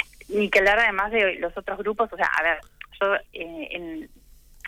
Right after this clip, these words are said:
no, yo fui integrante del grupo Frontera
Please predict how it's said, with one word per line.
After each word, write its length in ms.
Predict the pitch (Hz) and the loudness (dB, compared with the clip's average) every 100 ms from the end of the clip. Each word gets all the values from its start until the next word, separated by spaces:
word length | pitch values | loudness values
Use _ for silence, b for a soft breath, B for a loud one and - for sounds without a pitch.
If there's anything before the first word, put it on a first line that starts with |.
| - - - - | -20 -20 -20 -14
no, 120 | 180 | -12
yo 200 | - 202 - | -8 -10 -6
fui 160 | 214 190 | -2 -2
integrante 600 | 190 185 175 226 247 185 | 2 4 4 2 2 -2
del 160 | 165 | -2
grupo 380 | 180 185 - 165 | -6 -4 -2 -2
Frontera 760 | - 156 165 190 190 185 220 | -2 -8 -6 0 2 4 2